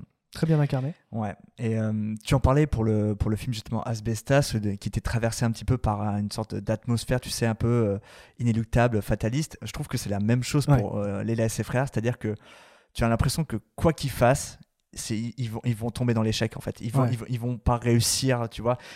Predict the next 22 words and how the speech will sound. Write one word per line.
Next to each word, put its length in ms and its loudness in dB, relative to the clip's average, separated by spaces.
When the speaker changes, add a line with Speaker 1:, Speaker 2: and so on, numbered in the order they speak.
Speaker 2:
Constamment, 720 4
tous, 260 0
tous 160 -2
les 120 6
choix, 340 0
tous 180 -6
les 240 2
essais, 460 -2
de, 100 -6
tout 180 -8
ce 80 -6
qu'ils 180 -2
e-, 200 -6
enfin, 220 -6
tout 120 -10
ce 80 -10
qu'ils 140 -4
essaient 140 0
en 60 0
tout 100 -12
cas 140 2
de, 180 -2